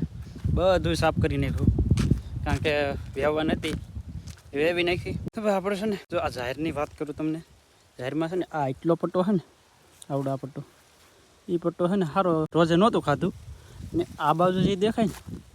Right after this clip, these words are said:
આ લીલી લીલી એ બધી જાહેર ખાઈ જ ગયા રોજડા. કારણ કે ભાઈ આપણે છે ને અહીંયા જંગલ વિસ્તાર છે ને એટલે રોજડાનો બહુ ત્રાસ છે. કારણ કે ધ્યાન ન રાખો એટલે જરી કંઈ ફેર પડે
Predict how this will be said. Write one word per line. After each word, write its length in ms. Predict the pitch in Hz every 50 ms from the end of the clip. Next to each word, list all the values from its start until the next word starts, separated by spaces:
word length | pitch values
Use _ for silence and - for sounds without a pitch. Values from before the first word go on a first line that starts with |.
| - - - - - - _ _ - _ _
આ 40 | 135
લીલી 300 | 135 143 160 165 165 160 160
લીલી 220 | 156 156 156 151 - - - - - - - - -
એ 20 | 175
બધી 240 | 165 170 165 170
જાહેર 200 | 156 170 175 175 - -
ખાઈ 200 | 185 180 160 127
જ 40 | 120 123
ગયા 160 | 143 185 233 - - - - - - - - - - - - - -
રોજડા. 340 | 147 147 151 160 156 165 170 - - - - - - - - -
કારણ 140 | 165 160 160
કે 100 | 165 160
ભાઈ 140 | 147 160
આપણે 240 | 151 151 147 160 170
છે 60 | 160
ને 100 | 180 175
અહીંયા 240 | 165 156 147 135 120 -
જંગલ 340 | 127 135 139 147 160 160
વિસ્તાર 360 | 151 147 165 - - 180 175 165
છે 100 | 185 190
ને 100 | 170 - - - - - - - - - - -
એટલે 180 | 139 147 139 135
રોજડાનો 460 | 127 139 156 160 160 160 160 160 156
બહુ 220 | 160 160 165 160
ત્રાસ 300 | 156 - 151 147 143 - - -
છે. 80 | - 120 120 - - - - - - - - -
કારણ 160 | 156 151 147
કે 140 | 143 156 156 160 160 170 160 165 160 156 160 -
ધ્યાન 200 | - 135 151 160
ન 200 | 175 180 190 190
રાખો 360 | 180 165 151 - 156 147 135 - - - - - - -
એટલે 280 | 147 139 147 143 151 151 151 151 151 151
જરી 200 | 135 147 160 180
કંઈ 200 | 170 185 170 - -
ફેર 140 | 175 175 165
પડે 300 | - 196 202 180 151